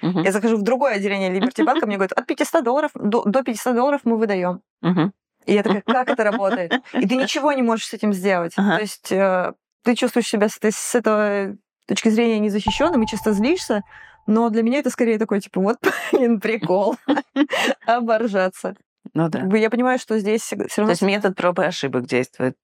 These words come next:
Speaker 1: Каждый
Speaker 2: Ну
Speaker 1: раз надо
Speaker 2: да. Ну, у
Speaker 1: попробовать.
Speaker 2: меня уже, допустим, я там подружилась с кассиршами в Кредо банке.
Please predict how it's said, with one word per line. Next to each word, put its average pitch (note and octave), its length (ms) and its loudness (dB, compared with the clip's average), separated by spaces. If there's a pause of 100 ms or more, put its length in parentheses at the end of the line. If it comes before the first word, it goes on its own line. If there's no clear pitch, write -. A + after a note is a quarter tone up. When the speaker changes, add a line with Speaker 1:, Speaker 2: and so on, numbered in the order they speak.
(560)
Speaker 1:
Каждый G#3+ 240 2
Speaker 2:
Ну A#3+ 60 -2
Speaker 1:
раз G#3+ 180 -2
надо F3+ 140 0
Speaker 2:
да. A3 160 -2
Ну, - 0 -
у - 60 -4
Speaker 1:
попробовать. G#3 540 -2
Speaker 2:
меня C4+ 200 0
уже, B3+ 360 -2
допустим, A3 520 -2
я G3+ 140 2
там G#3 140 0
подружилась G3+ 460 0
с - 40 -10
кассиршами G#3+ 580 0
в - 80 -8
Кредо F#3+ 260 0
банке. F3+ 480 -2